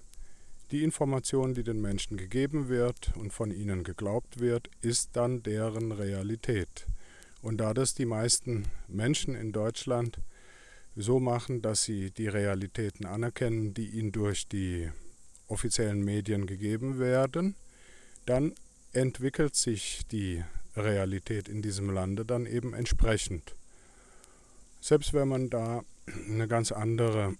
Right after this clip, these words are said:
<clears throat> Meinung hat, dem keinen Glauben schenkt, dann leben wir ja zusammen hier. Und das bedeutet, dass wir alle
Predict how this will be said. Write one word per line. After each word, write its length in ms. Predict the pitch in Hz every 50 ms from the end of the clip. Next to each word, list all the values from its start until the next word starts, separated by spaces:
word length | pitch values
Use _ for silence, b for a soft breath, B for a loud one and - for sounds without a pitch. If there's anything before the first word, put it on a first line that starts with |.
| -
<clears throat> 120 | - - -
Meinung 920 | 156 180 160 156 156 135 117 107 101 98 98 98 107 127 143 147 143 123
hat, 280 | 139 135 147 - - - - B B B B - - - - - - - - - - - - - -
dem 280 | - 98 113 110 107 104
keinen 360 | - 117 113 123 127 131 127
Glauben 380 | 120 123 113 113 117 117 135 123
schenkt, 380 | - - 127 120 135 131 - B B B B B B B B -
dann 140 | 107 107
leben 340 | 107 107 117 131 131 135 135
wir 140 | 127 117 113
ja 160 | 104 95 95
zusammen 600 | - - - 107 95 98 98 92 90 92 90 87
hier. 320 | 87 87 95 104 120 151 151 - - - - B B B B B B B B B B B B -
Und 80 | 117
das 120 | 113 113 -
bedeutet, 760 | - 127 113 - 110 107 110 - - 139 131 - - - - - B B B B B B B B -
dass 320 | 113 113 110 - - -
wir 420 | 113 113 110 110 110 107 104 104 B B B B - -
alle 400 | - 123 123 147 160 143 107 87